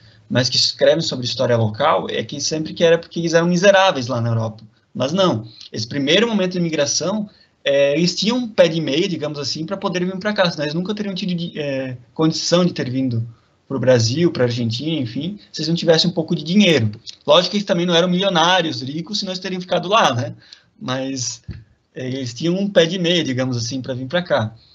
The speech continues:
Já no século vinte, já são pessoas mais pobres mesmo que vão vir pra cá.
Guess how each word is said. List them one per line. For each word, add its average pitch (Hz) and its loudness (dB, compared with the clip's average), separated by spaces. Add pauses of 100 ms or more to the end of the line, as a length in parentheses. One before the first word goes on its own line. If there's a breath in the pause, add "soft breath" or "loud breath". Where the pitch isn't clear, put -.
(380 loud breath)
Já 165 2
no 214 0
século 175 -4
vinte, 170 -8
já 147 -6
são 170 -6
pessoas 180 -6
mais 196 -2
pobres 175 4
mesmo 175 -2
que 180 -8
vão 180 -6
vir 180 -6
pra 202 -6
cá. 123 -4